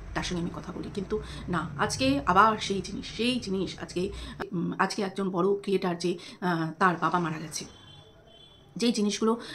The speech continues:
দেখানো হচ্ছে, উম, অতটা না দেখালেও হতো। ওই যে কাজকর্মগুলো, আহ, না দেখালেও হতো, না দেখালেও হতো। আহ, আমার, উম, ওই কাজকর্মগুলো দেখে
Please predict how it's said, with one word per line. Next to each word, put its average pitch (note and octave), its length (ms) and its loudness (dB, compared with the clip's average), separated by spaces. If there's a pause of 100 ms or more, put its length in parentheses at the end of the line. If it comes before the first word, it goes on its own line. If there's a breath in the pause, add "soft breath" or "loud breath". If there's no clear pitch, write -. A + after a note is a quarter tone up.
(100)
দেখানো G3+ 260 2
হচ্ছে, G3 400 -2 (140)
উম, F#3 300 0
অতটা C4 340 4 (260 loud breath)
না G3+ 220 8
দেখালেও E3+ 320 2
হতো। E3 280 -2
ওই B3 120 2
যে B3 100 0
কাজকর্মগুলো, G3 920 4 (200 loud breath)
আহ, F#3 300 2 (300)
না G3+ 260 8
দেখালেও D#3 400 0
হতো, D#3 160 -2
না F#3 180 6
দেখালেও F#3 300 0
হতো। F3 240 0 (320 loud breath)
আহ, F3+ 340 4 (120)
আমার, G3+ 260 4 (260 loud breath)
উম, E3 380 2
ওই G#3 100 6
কাজকর্মগুলো G3 600 2
দেখে G3+ 340 6